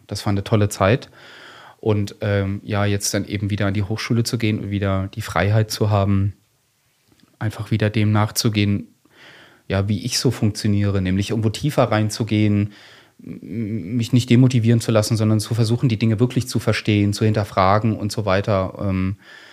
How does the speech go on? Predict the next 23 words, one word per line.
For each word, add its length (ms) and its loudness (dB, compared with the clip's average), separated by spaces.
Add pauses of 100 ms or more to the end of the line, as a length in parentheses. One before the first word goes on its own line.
(280)
das 180 -4
ist 140 -2
wahrscheinlich 340 0
so 140 -2
da 100 2
der 140 0
Nerd-Faktor. 880 0
Das 180 -2
ist 140 -2
aber 320 0
auch 160 -2
im 100 0
Sport 800 -6
so. 340 -6
Also 220 -4
das 200 0
ist 140 -6
vielleicht 300 4
gar 80 4
nicht 100 2
so 80 -4
technisch 480 -2
irgendwie. 380 2